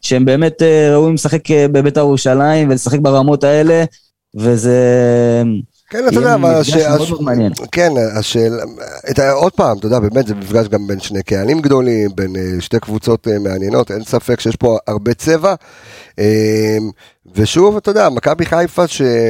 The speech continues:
Speaker 2: ת-, אם, אם אתה מסתכל ואתה רואה שהיא מבקיעה בארבעה מחזורים האח-, האחרונים, אני לא טועה, שישה עשר שערים,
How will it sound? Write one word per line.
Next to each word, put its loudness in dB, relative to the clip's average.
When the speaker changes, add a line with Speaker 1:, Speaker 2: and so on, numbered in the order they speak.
Speaker 2:
ת-, -20
אם, -6
אם 0
אתה -2
מסתכל -4
ואתה 0
רואה 2
שהיא -10
מבקיעה -4
בארבעה 0
מחזורים -6
האח-, -6
האחרונים, -6
אני -4
לא -2
טועה, -4
שישה -4
עשר -6
שערים, -4